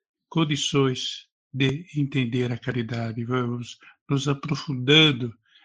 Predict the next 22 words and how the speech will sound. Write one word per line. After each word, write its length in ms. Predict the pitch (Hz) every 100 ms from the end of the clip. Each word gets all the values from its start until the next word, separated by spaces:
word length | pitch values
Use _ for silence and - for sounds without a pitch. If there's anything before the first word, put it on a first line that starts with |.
| _ -
com 120 | 127
a 60 |
palavra 400 | 123 120 117 120
caridade, 600 | 117 123 120 113 113 113
porque 220 | 139 - 175
caridade, 600 | 185 170 147 151 147 151
no 160 | 180
fundo, 560 | 170 147 147 139 147 139 _ _ _ _ _ _
meu 100 | 135
querido 360 | 135 139 143 143
povo, 460 | 135 135 135 135 - _ _
é 120 | 147 143
amor. 360 | 127 110 95 - - _ -
E 60 |
amor 440 | 185 143 135 131 135 _ _ _ _ _ -
é 60 | 131
de 140 | 127
Deus. 560 | 117 110 107 - - _ _ -
E 60 |
Deus, 380 | 135 131 131 - _ _
justo, 440 | - 156 143 - - 175
amoroso, 760 | 147 156 120 120 110 - -